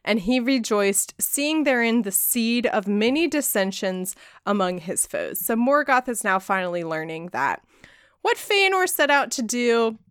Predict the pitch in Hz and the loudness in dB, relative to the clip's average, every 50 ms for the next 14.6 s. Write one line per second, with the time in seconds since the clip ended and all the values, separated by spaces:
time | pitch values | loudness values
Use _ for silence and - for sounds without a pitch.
0 | _ _ - 302 349 359 359 359 370 370 349 311 320 285 269 254 247 254 - 233 | _ _ -10 -6 -4 -2 0 2 2 2 2 2 2 2 4 4 2 2 2 0
1 | 190 180 165 143 90 90 - - - - - - - - - - - - - - | 0 0 0 0 0 -2 -2 -4 -6 -10 -12 -12 -14 -18 -20 -20 -20 -18 -18 -18
2 | - - - - - - - - 277 - - 254 285 294 302 294 285 240 - 220 | -16 -14 -14 -14 -14 -16 -18 -20 -16 -8 0 4 6 8 8 8 6 4 0 0
3 | 214 277 269 262 254 247 226 220 208 202 208 202 202 196 - - - 208 196 196 | 2 4 4 4 4 4 4 4 6 6 6 6 4 4 2 2 2 2 2 2
4 | 190 - 208 214 220 220 214 226 240 247 262 - - - 226 208 196 208 214 214 | 2 0 0 0 2 2 4 6 6 8 6 4 2 0 -4 -6 -4 -2 0 2
5 | 208 202 - - 226 233 240 233 220 220 208 202 190 - - _ _ - - - | 4 4 4 4 4 4 4 4 4 4 2 2 0 -4 -8 _ _ -8 -4 0
6 | 330 294 269 262 247 - 233 240 240 233 - 262 233 208 - - 208 208 202 202 | 4 6 6 6 6 4 4 2 2 2 0 -2 -2 -2 -2 0 0 0 2 2
7 | 214 208 196 180 196 214 214 - - - - 196 190 185 196 190 190 185 185 180 | 2 2 0 0 0 -2 -2 -4 -6 -4 -2 -2 -2 0 0 0 2 2 2 2
8 | 175 170 - - - - 180 180 - - 202 180 180 180 190 185 - 220 196 190 | 0 -2 -4 -10 -14 -12 -12 -6 -4 -2 -2 0 0 -2 -4 -4 -4 -2 -2 -2
9 | 180 180 165 - - 185 175 165 170 - - - 170 - - _ _ - 254 262 | -2 -2 -2 -2 0 0 0 -2 -4 -6 -6 -8 -8 -8 -8 _ _ 2 4 4
10 | 269 269 262 254 247 254 247 - - 214 202 202 202 202 196 196 190 - - - | 6 6 6 4 4 4 2 2 2 2 4 4 4 4 2 0 -2 -8 -16 -20
11 | - - - _ _ - 254 208 - - - 233 226 226 233 233 - 233 226 214 | -20 -20 -20 _ _ -2 0 2 2 2 2 2 2 2 2 2 2 2 4 4
12 | 214 214 208 - 214 202 202 196 196 - - 226 190 202 196 202 202 202 196 185 | 2 2 0 0 0 0 0 0 -2 0 0 2 2 2 2 0 -2 0 0 0
13 | 190 190 190 - - - 202 190 - 208 190 185 190 190 185 180 202 202 185 185 | 0 -2 -2 -4 -4 -6 -6 -6 -2 0 0 2 2 0 0 0 -2 -2 -2 -2
14 | 180 - 202 190 - 208 196 196 190 185 - | -2 -4 -4 -2 0 0 0 0 0 -2 -6